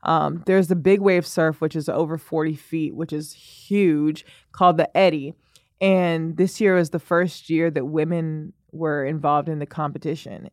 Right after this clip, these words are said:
and it's, it was a th-, whole thing, and we just need to talk about it more. And now, um, there are several companies getting behind Big Wave, and, and Red Bull Magnitude is dedicated to Big Wave, and this is obviously not a Red Bull ad, but,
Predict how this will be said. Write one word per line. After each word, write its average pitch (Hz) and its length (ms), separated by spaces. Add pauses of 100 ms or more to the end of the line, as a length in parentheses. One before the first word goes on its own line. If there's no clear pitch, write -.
and 151 760 (120)
it's, - 480
it 175 60
was 160 180
a 147 60
th-, - 100
whole 151 380
thing, 175 340
and 143 240
we 147 80
just 143 200
need 139 100
to 135 60
talk 156 260
about 156 240
it 113 60
more. 139 360 (300)
And 160 100
now, 151 420
um, 143 440 (160)
there 170 320
are 160 60
several 156 420
companies 156 400
getting 156 240
behind 147 380
Big 143 160
Wave, 147 360
and, 143 200 (320)
and 160 300 (140)
Red 165 260
Bull 165 120
Magnitude 160 580
is 143 140
dedicated 143 600
to 151 180
Big 147 180
Wave, 131 200
and 147 200
this 143 140
is 139 140 (180)
obviously 113 320
not 98 140
a - 40
Red 123 200
Bull 101 100
ad, 120 300
but, - 240